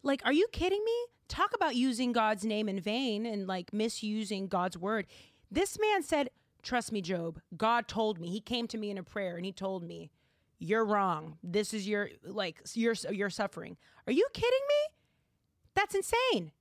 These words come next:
By the end of this, Job says, "Please, God, show yourself. Show me. If it, if, if, if it's right, if it's true that I did all this,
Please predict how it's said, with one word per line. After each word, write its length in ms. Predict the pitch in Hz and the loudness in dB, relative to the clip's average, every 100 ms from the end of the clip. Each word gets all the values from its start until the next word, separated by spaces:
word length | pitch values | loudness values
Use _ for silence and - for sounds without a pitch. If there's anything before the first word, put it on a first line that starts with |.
| _ _ _ _ _ _ _ _ _ | _ _ _ _ _ _ _ _ _
By 180 | 311 370 | 0 2
the 200 | 427 480 | 2 0
end 180 | 262 254 | 0 0
of 160 | 190 - | -2 -6
this, 340 | 101 165 - _ _ _ _ _ _ _ - 175 | -10 -10 -14 _ _ _ _ _ _ _ -20 -10
Job 280 | 175 226 208 | -2 -2 -2
says, 440 | - 180 165 - - _ _ _ _ _ _ - _ _ _ _ _ _ _ - | -4 -6 -6 -10 -16 _ _ _ _ _ _ -20 _ _ _ _ _ _ _ -14
"Please, 400 | 226 214 190 - | -8 -6 -6 -8
God, 240 | 170 170 | -12 -12
show 160 | - 160 | -12 -14
yourself. 400 | 165 - 165 - _ _ _ _ _ | -14 -16 -20 -20 _ _ _ _ _
Show 360 | - - 247 254 | -6 0 2 2
me. 300 | 220 170 147 _ _ _ _ _ _ | -2 -8 -16 _ _ _ _ _ _
If 220 | - 220 247 | -4 0 2
it, 100 | 220 | 2
if, 160 | 214 | 2
if, 120 | 226 - | 0 -2
if 160 | 208 | -4
it's 160 | 214 - | -4 -2
right, 300 | 208 269 330 | 2 2 0
if 140 | 214 | -2
it's 160 | 220 - | -6 -8
true 200 | - 285 | -4 -2
that 120 | 302 | 2
I 80 | 285 | 0
did 180 | 233 277 | 0 0
all 160 | 294 | 2
this, 360 | 277 311 - - | 2 -4 -6 -16